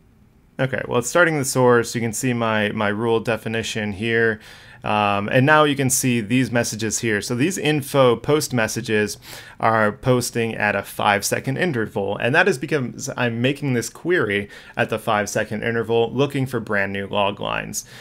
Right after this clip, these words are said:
So let's make something happen. Again, on the right-hand side of my screen, I'm going to refresh that demo website,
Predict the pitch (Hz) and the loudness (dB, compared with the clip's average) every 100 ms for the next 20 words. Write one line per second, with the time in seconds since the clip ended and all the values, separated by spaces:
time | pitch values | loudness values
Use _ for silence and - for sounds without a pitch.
0 | - - 208 180 113 123 127 - 127 117 | -18 -2 6 6 6 4 0 2 -2 -2
1 | 120 110 104 98 - 98 101 98 117 98 | -4 -6 -2 -2 -2 -8 -6 -6 -2 -2
2 | 95 - 113 113 113 117 110 107 117 107 | -2 -4 -2 0 2 2 0 -2 -2 -2
3 | 101 95 - 165 180 170 - 123 120 113 | -2 -6 -8 -4 -2 -2 -2 -2 0 0
4 | 110 101 117 127 - 113 110 - 104 98 | 0 -4 -2 -2 2 0 2 -4 -2 -2
5 | 101 101 110 110 101 110 143 - 147 143 | -4 -2 -2 0 0 2 0 0 0 0
6 | - | -2